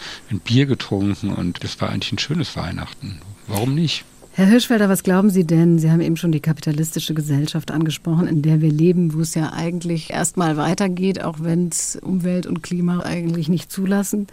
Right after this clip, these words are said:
Speaker 2: Wie wird sich denn die Adventszeit, das Weihnachtsfest, unsere Wahrnehmung davon weiterentwickeln?
Speaker 1: Also wir haben eine Entsakralisierung der Gesellschaft, wir haben einen Verlust von christlichen Sinngehalten und von Bekenntnissen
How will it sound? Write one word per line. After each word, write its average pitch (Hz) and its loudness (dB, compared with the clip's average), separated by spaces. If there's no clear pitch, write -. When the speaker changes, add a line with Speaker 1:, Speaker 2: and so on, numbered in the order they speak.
Speaker 2:
Wie 190 2
wird 240 2
sich - -4
denn 190 0
die 170 -2
Adventszeit, 185 -2
das 165 -8
Weihnachtsfest, 180 -4
unsere 165 -2
Wahrnehmung 170 0
davon 160 -4
weiterentwickeln? 147 -4
Speaker 1:
Also 117 -2
wir 101 2
haben 110 0
eine 110 -2
Entsakralisierung 113 0
der 101 0
Gesellschaft, 104 0
wir 104 -2
haben 101 -2
einen 92 -2
Verlust 110 -2
von 104 -2
christlichen - -4
Sinngehalten 107 -2
und 117 -6
von 98 -4
Bekenntnissen 117 -2